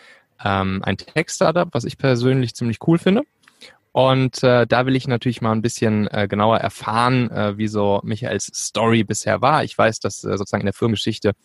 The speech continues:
äh, und damit natürlich auch in seiner Gründergeschichte gab's einen, gab's einen kleinen Shift, was sozusagen die, die Ausrichtung des Business anging. Und das wird natürlich besonders spannend.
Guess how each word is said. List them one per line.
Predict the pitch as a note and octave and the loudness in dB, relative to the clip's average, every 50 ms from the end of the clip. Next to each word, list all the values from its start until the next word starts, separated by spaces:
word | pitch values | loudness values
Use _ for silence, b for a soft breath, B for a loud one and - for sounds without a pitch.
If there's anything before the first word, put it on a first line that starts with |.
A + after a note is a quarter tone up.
| b b b b b - | b b b b b -4
äh, | G#2+ | -4
und | F#2+ - A2+ - - | -2 -2 -4 -4 -6
damit | - A2 G#2+ G2 A#2 A2+ A2 | -8 -8 -2 0 0 0 0
natürlich | A2 G2+ A2+ - | 0 0 0 0
auch | G#2+ G2+ | 0 0
in | G2 | 0
seiner | G2+ G2+ G2+ G2+ | 0 0 0 2
Gründergeschichte | - A#2+ B2+ B2+ B2+ G#2+ G#2+ - - A2 - A2+ - | 2 4 4 4 4 2 0 -4 -8 -8 -8 -2 -2
gab's | G#2+ G#2+ - - - | 0 -2 -2 -4 -6
einen, | G#2 G2 G2+ | -6 -6 -2
gab's | - G#2 G#2 - | -2 -4 -4 -2
einen | - G#2+ | -6 -6
kleinen | - - G#2 G2 G2+ | -2 -2 0 0 0
Shift, | - - - - B3 - - - - - B B B B B B B _ | -4 -2 0 2 2 0 0 -8 -20 -20 B B B B B B B _
was | - A2+ A2+ - | -6 -6 -4 -4
sozusagen | - A2 - - - G#2 G#2 G2 G2 G2 F#2+ F#2 F#2 F#2 F2+ | -6 -6 -6 -6 0 2 4 4 4 2 0 -2 -4 -4 -4
die, | G2 F#2+ F#2 F#2 F#2 F#2+ G#2 A2 A2 - | -4 -2 -2 -2 -4 -6 -10 -16 -14 -10
die | - - | -2 0
Ausrichtung | - C3+ - - C3 - - G#2+ | 0 0 2 0 -2 -2 -2 -4
des | G2+ - | -4 -2
Business | - E3+ E3 D#3 C#3+ - | 0 0 0 0 0 0
anging. | - C3 C3 B2+ A#2+ A#2+ A2+ | -2 -2 0 2 0 0 0
Und | G2+ G2+ | 0 -2
das | G2+ G#2 - - | -4 -6 -4 -6
wird | B2 A2 | -4 -4
natürlich | G#2 F#2+ - G#2 - | -4 -6 -6 -10 -4
besonders | G2 G#2+ A#2+ C3+ C3 - | 0 0 2 2 2 0
spannend. | - - - A2+ A#2 A2 A2 A2 | 0 -2 0 2 2 2 0 0